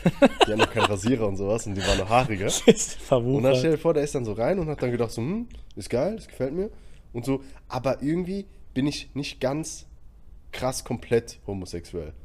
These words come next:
Speaker 1: Ich habe ja schon noch Bock auf Frauen.
Speaker 2: Mhm.
Speaker 1: So. Und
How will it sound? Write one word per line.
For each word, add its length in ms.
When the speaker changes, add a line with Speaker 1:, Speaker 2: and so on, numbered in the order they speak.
Speaker 1:
Ich 120
habe 100
ja 40
schon 160
noch 100
Bock 200
auf 100
Frauen. 300
Speaker 2:
Mhm. 100
Speaker 1:
So. 220
Und 180